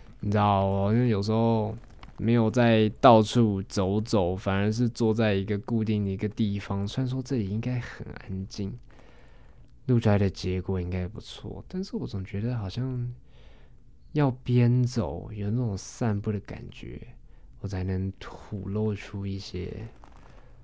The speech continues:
芬芳吗？我也不懂，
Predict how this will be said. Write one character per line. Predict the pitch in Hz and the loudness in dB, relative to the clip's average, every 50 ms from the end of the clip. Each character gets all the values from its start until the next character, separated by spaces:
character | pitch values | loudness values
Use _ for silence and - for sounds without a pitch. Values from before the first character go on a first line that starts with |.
| - - - - - - - - - - - - - - - | -20 -20 -20 -20 -20 -20 -20 -20 -20 -20 -20 -20 -20 -20 -20
芬 | - - - - 135 135 135 131 131 131 131 131 | -20 -18 -4 0 4 4 6 6 6 4 4 4
芳 | 123 - 131 127 127 127 131 127 | 2 2 2 2 2 2 0 0
吗？ | 127 127 123 120 120 123 120 - - - - - - - - - - - - - - - | -2 -2 -2 -2 -4 -6 -8 -12 -16 -20 -20 -20 -20 -20 -20 -20 -20 -20 -20 -20 -16 -10
我 | - 113 113 | -6 -4 -2
也 | 107 104 101 | -2 -2 -4
不 | 101 104 | -4 -6
懂， | 95 98 - - 104 | -8 -8 -10 -10 -12